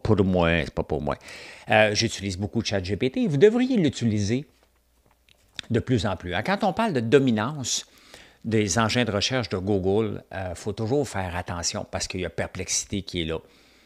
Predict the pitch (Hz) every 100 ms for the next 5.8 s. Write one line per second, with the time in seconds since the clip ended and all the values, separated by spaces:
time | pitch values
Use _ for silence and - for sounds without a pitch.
0 | - - 92 98 92 87 - 87 80 -
1 | - _ - 92 98 95 92 - 85 85
2 | 82 78 85 90 - 98 - 95 120 113
3 | 92 80 - - 123 110 - 117 110 98
4 | 101 113 104 - 92 - 113 101 85 92
5 | 87 95 87 107 104 - - 120